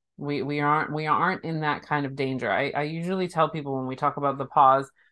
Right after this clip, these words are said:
um, with, like, anger, usually, like, <laughs> I feel like it, it comes up more in that of being like, you need to really look at your threat, <laughs> right? Like,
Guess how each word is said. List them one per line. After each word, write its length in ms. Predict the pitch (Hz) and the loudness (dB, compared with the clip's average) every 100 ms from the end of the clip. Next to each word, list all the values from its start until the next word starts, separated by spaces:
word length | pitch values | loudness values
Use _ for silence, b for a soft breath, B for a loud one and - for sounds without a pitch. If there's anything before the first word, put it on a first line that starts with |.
| _ | _
um, 380 | 143 135 127 131 | 0 2 0 -2
with, 200 | 139 135 | -8 -4
like, 200 | 135 139 151 | -4 -4 -4
anger, 580 | 156 170 202 226 220 _ | -2 2 4 4 2 _
usually, 500 | 202 214 208 220 233 233 | 0 2 2 2 2 4
like, 280 | 170 156 165 - 196 | 4 4 -2 -6 -6
<laughs> 540 | 165 _ _ - 202 | -6 _ _ -16 -8
I 20 | |
feel 140 | 170 170 | 2 4
like 200 | 156 175 | 4 0
it, 120 | 135 | -2
it 220 | 147 143 | -4 -4
comes 160 | 175 160 | -6 -4
up 100 | - | -4
more 340 | 151 151 175 175 | -4 0 2 2
in 120 | 151 | 4
that 300 | 160 190 185 _ 165 | 6 6 4 _ -10
of 120 | 160 | -4
being 200 | 175 175 | -2 0
like, 320 | 160 160 - _ _ _ - | -2 -2 -6 _ _ _ -4
you 160 | 190 202 | 2 4
need 240 | 233 254 | 4 4
to 120 | 381 320 | 2 0
really 1300 | 190 208 214 214 214 208 214 196 202 202 202 190 196 | 0 2 4 4 2 2 4 4 4 2 0 0 0
look 320 | 170 170 180 | 0 -2 -2
at 80 | 143 | -2
your 120 | 147 | -2
threat, 380 | - 143 - - - 247 | 0 0 0 -8 -2 4
<laughs> 1300 | 247 - - 294 - 320 - - - - - 285 | 4 2 4 4 6 4 6 4 4 -6 0 4
right? 240 | 185 196 160 | 6 6 4
Like, 260 | 175 156 | 2 0